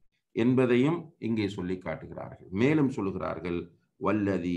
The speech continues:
யுமீதுனி சும்ம யுஹ்யீன்", என்னை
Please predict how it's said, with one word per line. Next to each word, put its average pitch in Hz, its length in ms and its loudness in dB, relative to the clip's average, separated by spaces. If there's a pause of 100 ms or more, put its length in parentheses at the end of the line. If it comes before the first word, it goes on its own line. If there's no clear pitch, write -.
(140)
யுமீதுனி 104 880 0
சும்ம 131 420 -4
யுஹ்யீன்", 95 720 -2 (600)
என்னை 120 440 2